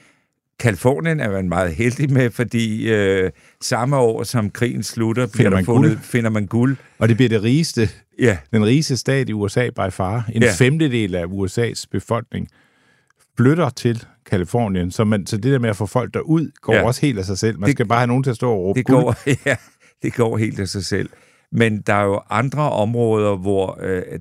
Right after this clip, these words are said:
Speaker 1: dem, der er modstandere af, af slaveri, og i virkeligheden også nogle af slavetilhængerne synes, "Hvad skal vi med, med, med det der område? Der kan man jo ikke rigtig dyrke noget. Man kan ikke,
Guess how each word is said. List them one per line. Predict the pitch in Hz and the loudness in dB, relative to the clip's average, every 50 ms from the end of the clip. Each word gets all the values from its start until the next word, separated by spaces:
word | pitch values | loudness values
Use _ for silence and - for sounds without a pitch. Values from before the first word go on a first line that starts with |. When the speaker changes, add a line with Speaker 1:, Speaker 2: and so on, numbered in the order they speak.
| - _ - - - - - | -14 _ -18 -16 -12 -6 -4
Speaker 1:
dem, | 113 110 127 - | -2 -2 -2 -2
der | - 139 | -2 0
er | 131 120 104 85 80 76 | 0 0 -2 -2 -4 -6
modstandere | - 87 90 95 107 113 - - 139 127 - - - 98 95 85 80 - - | -4 -2 -2 0 -2 -2 -2 -4 -4 -4 -4 -4 -6 -6 -6 -6 -6 -8 -10
af, | 85 87 82 78 - - - | -8 -8 -8 -8 -10 -14 -14
af | - 90 | -12 -10
slaveri, | - - - 104 95 92 95 113 131 - | -10 -6 -4 -4 -2 -2 0 -2 -2 -2
og | 117 117 120 117 | -2 -2 -2 -2
i | |
virkeligheden | 107 92 110 127 151 151 - 156 143 131 123 95 87 92 95 - | -2 -2 0 -2 -2 -2 -2 -4 -2 -2 -4 -4 -6 -8 -10 -10
også | - 85 95 110 131 123 - 151 135 - _ _ _ _ _ _ _ _ - | -8 -6 -6 -4 -4 -4 -4 -6 -8 -8 _ _ _ _ _ _ _ _ -4
nogle | - 110 110 110 123 | -2 0 0 0 0
af | 127 117 | -2 -2
slavetilhængerne | - - 104 95 98 117 127 - - 135 120 110 110 113 98 104 101 98 98 | -4 -2 0 0 0 0 -2 -2 -4 -4 -4 -2 -2 -2 -4 -4 -4 -4 -6
synes, | - - - 117 101 - - - _ _ _ _ _ | -4 -2 -2 -2 -2 -4 -10 -16 _ _ _ _ _
"Hvad | - 117 | -2 -2
skal | 110 - - 113 104 107 | -2 -2 -2 -2 -2 0
vi | 120 135 | 0 0
med, | 120 120 120 113 104 101 98 101 - - | 0 2 2 2 2 2 0 -2 -4 -6
med, | 101 104 107 107 104 90 | -4 -4 -4 -4 -4 -6
med | 98 107 101 104 98 | -6 -6 -4 -4 -4
det | - 113 110 | -2 -4 -2
der | 113 127 113 107 | 0 0 -2 -2
område? | - 92 98 101 101 104 110 107 104 | -2 -4 -4 -2 -2 0 0 -2 -2
Der | 101 - 107 | -2 -4 -4
kan | - 113 | -4 -2
man | 104 107 | -2 0
jo | 107 | -2
ikke | 113 117 - | -2 -2 -2
rigtig | 123 123 - - 110 101 - | -4 -4 -4 -6 -10 -6 -2
dyrke | 117 113 120 - - | -2 -2 0 0 -2
noget. | 113 104 104 107 113 | -2 0 0 0 -2
Man | 113 110 101 | -2 -4 -4
kan | - 113 | -4 -4
ikke, | 117 120 | -6 -6